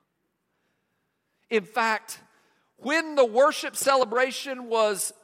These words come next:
that invitation was sent out, hey,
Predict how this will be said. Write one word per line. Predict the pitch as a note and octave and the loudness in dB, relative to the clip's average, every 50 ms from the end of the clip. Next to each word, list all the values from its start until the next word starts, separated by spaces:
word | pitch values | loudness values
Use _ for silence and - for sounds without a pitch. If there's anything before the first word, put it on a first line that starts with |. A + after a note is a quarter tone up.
| _ _ _ _ - | _ _ _ _ 0
that | E3+ G3 G#3 G3+ | 0 0 0 0
invitation | G#3+ A#3 B3+ B3+ A#3+ - - A#3+ B3+ A#3+ - B3+ A#3+ G3+ | -2 -4 -4 -4 -8 -4 -2 -2 -2 -2 -6 -12 -12 -8
was | F#3+ F3+ D#3+ | -8 -6 -4
sent | - - - A#3+ A3+ G#3 | -2 0 0 0 2 2
out, | G3+ G#3+ B3 C4+ B3+ - - - | 4 4 4 4 2 -2 -10 -12
hey, | D3 F#3 G#3 G3+ E3+ B2+ G2+ | -6 -2 -2 -2 -2 -4 -8